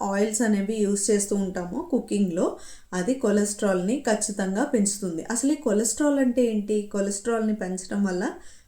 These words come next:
మనకేమవుతుంది అంటే, కొవ్వు పదార్థాలు అనేవి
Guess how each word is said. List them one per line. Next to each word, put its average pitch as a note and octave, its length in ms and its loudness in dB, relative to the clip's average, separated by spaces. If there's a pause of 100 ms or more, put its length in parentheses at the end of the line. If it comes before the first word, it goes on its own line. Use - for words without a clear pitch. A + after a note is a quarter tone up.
మనకేమవుతుంది G#3 920 2
అంటే, E3 320 0 (360)
కొవ్వు B3 220 6
పదార్థాలు C4 640 4
అనేవి F#3+ 380 0